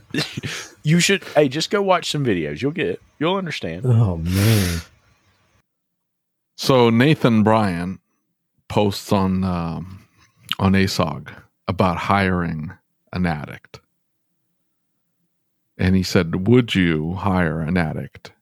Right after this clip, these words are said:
Speaker 3: if you could, if you had the opportunity, the right person, maybe had the right experience, whatever?" And overwhelmingly, the answer was no, they would not.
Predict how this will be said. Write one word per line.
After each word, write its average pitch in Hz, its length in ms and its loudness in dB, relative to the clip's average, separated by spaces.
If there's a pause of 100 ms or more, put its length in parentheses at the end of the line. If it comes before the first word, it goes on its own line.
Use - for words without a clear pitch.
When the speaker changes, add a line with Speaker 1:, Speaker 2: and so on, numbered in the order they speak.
(260)
Speaker 3:
if - 220 -10
you - 60 -6
could, - 500 -4 (640)
if - 100 -6
you 101 80 6
had 90 100 0
the 90 100 2
opportunity, 80 640 -6
the 85 140 -4
right 85 220 -2
person, 101 640 2
maybe 92 180 2
had 87 120 0
the 87 60 -4
right 85 160 -4
experience, 90 560 -4
whatever?" - 440 -10 (760)
And 98 220 0
overwhelmingly, 110 1300 4 (880)
the 95 140 2
answer 85 220 -2
was 82 140 -4
no, - 300 -6 (360)
they 92 100 2
would 85 180 -4
not. 71 180 -10